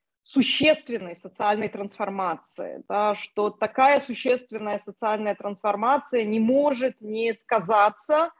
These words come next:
на дальнейшем развитии Беларуси. Э, мы констатируем до сих пор, что Лукашенко потерял свою легитимность, поэтому двадцать первый, целый год, да, протесты прекратились, а,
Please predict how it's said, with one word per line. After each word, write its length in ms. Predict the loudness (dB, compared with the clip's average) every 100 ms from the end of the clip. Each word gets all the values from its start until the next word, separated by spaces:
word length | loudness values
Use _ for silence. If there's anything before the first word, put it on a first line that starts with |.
| _ _ _
на 160 | 0 2
дальнейшем 580 | 2 2 0 -2 -2 0
развитии 520 | -2 0 -6 -4 -6
Беларуси. 840 | -4 0 0 0 -6 -8 -10 -10 -12 _ _ _ _ _
Э, 260 | -8 -6 -4
мы 260 | 0 2 2
констатируем 800 | 0 -2 0 -4 -2 -2 0 -2
до 80 | -6
сих 240 | -8 -12
пор, 260 | -2 -2 -2
что 240 | -4 -4
Лукашенко 920 | -2 -4 -8 -6 -6 -6 -8 -4 -6 -6 -12
потерял 480 | -10 -2 2 2
свою 320 | 0 -6 -4 -4
легитимность, 1000 | -2 -4 -6 -6 -6 -6 -6 -8 -10 _
поэтому 840 | 2 6 4 4 -4 -6 -6 -8 _ _ _ _ _ -20
двадцать 420 | -2 0 0 -2
первый, 440 | -6 -4 -8 -10
целый 400 | -14 2 2 4
год, 420 | 0 0 -2 -2
да, 260 | -4 0 0
протесты 680 | -2 -8 -6 0 0 -2 -10
прекратились, 840 | -8 -8 -6 -6 -4 -2 -4 -8 -2
а, 400 | 2 4 2